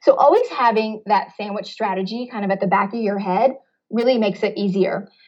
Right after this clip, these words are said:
The other thing that I like to tell people to do is to, um, when somebody asks you, you know, "Hey, what are you, what are you doing on Saturday afternoon?" Instead of saying, "Oh, nothing, why?" <laughs> Because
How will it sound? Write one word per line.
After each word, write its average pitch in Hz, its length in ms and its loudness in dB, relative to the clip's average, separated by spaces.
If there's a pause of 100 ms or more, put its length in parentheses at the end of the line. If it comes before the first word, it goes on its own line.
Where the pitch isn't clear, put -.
(480)
The - 140 2
other 294 260 6
thing 269 180 2
that 247 100 2
I 226 120 4
like 214 240 2
to 240 80 -6
tell 214 260 -4
people 208 280 -6
to 208 100 -2
do 202 420 2
is 214 400 2
to, 214 580 4
um, 196 360 0
when 226 180 2
somebody 262 400 2
asks 208 340 0
you, 196 160 -2
you 202 140 -2
know, 196 180 0
"Hey, 539 360 4
what 311 180 0
are 339 40 4 (120)
you, 339 160 0
what 349 140 0
are 392 40 2
you 392 120 2
doing 403 280 2
on 226 160 0
Saturday 190 420 2
afternoon?" 185 420 -4 (560)
Instead 233 300 0
of 320 100 -4
saying, 220 560 0
"Oh, 539 220 2 (200)
nothing, 220 240 0
why?" 233 540 4
<laughs> - 40 -20 (240)
Because 330 360 -2